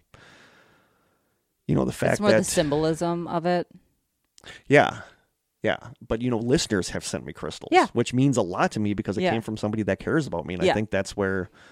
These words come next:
Speaker 2: For you,
Speaker 1: that's,
Speaker 2: that's where it
Speaker 1: that's where
Speaker 2: lies.
Speaker 1: the, the
Speaker 2: Yeah.
Speaker 1: magic lies, is that
Speaker 2: Mm-hmm.
Speaker 1: somebody cared en-,
Speaker 2: The
Speaker 1: enough about
Speaker 2: intention.
Speaker 1: me to send this to me. To me,
Speaker 2: Mm-hmm.
Speaker 1: that's the magic. Um, it is a stone of protection and is said to protect against negative energies by absorbing them and blocking any negative vibes that might be lurking nearby.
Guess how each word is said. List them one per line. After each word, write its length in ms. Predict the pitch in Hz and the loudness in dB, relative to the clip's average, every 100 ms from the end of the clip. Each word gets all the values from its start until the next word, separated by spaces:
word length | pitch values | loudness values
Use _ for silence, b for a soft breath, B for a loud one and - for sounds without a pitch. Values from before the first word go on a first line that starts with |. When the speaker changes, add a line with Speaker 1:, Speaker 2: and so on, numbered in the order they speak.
| b b - | b b -2
Speaker 2:
For 80 | |
you, 80 | 214 208 | 4 6
Speaker 1:
that's, 20 | |
Speaker 2:
that's 280 | 185 175 - | 6 4 2
where 120 | 160 139 | -2 0
it 120 | 123 | 2
Speaker 1:
that's 220 | 113 - | 2 4
where 140 | 120 113 | 4 4
Speaker 2:
lies. 100 | 98 | 4
Speaker 1:
the, 120 | 98 | 0
the 80 | - | 2
Speaker 2:
Yeah. 140 | 98 | -2
Speaker 1:
magic 440 | 90 107 139 104 110 | 0 0 2 0 2
lies, 520 | 110 120 90 92 170 | 2 2 0 -2 0
is 100 | 175 | 0
that 60 | 104 | 0
Speaker 2:
Mm-hmm. 60 | |
Speaker 1:
somebody 300 | 170 107 101 95 | -2 -4 -4 -6
cared 400 | - - 120 107 | -8 -2 0 2
en-, 180 | 95 87 | 0 -2
Speaker 2:
The 120 | 113 | 0
Speaker 1:
enough 300 | 110 110 156 | 2 2 2
about 60 | 107 | 2
Speaker 2:
intention. 280 | 104 101 | 2 2
Speaker 1:
me 120 | 92 107 | 2 -4
to 140 | - | -6
send 360 | - - 104 175 | -8 -4 -4 -4
this 160 | - - | -6 -8
to 100 | 71 | -10
me. 160 | 64 | -8
To 120 | - 160 | -4 0
me, 100 | 165 | 2
Speaker 2:
Mm-hmm. 80 | 170 | 2
Speaker 1:
that's 280 | 107 143 - | 0 -2 -6
the 80 | |
magic. 600 | 95 92 139 73 60 - _ b b b b b b b b b b b b b b _ - | -6 -4 -6 -6 -8 -12 _ b b b b b b b b b b b b b b _ 0
Um, 480 | 139 117 107 110 - _ _ _ _ _ - | 2 2 -2 -6 -12 _ _ _ _ _ -2
it 100 | 143 | 2
is 120 | 131 | 2
a 60 | 120 | 2
stone 280 | - 127 165 | 2 4 4
of 80 | |
protection 480 | 170 - 131 - 113 | 2 0 0 0 -2
and 140 | 110 101 | 0 -2
is 80 | |
said 200 | - 120 | -2 -2
to 60 | - | -2
protect 360 | - - 113 107 | -8 -4 -4 -2
against 260 | 107 - | -6 -2
negative 340 | 104 113 143 143 | -2 0 0 0
energies 480 | 113 123 - 120 117 | 0 0 0 0 2
by 160 | 98 98 | 0 0
absorbing 580 | 90 107 - 127 117 98 | 0 0 0 2 0 -2
them 180 | 95 | -4
and 140 | 95 101 | -4 -4
blocking 440 | 92 98 123 127 | -4 -4 -6 -6
any 140 | 98 113 | -4 -4
negative 420 | 107 101 107 98 | -2 -2 -4 -6
vibes 500 | 131 92 120 92 120 | -4 0 2 0 0
that 120 | 87 | -2
might 220 | 82 107 | 0 -2
be 80 | 101 | -4
lurking 400 | 101 92 - 107 | -4 -4 -4 -4
nearby. 500 | 101 98 123 - - | -2 0 0 -2 -6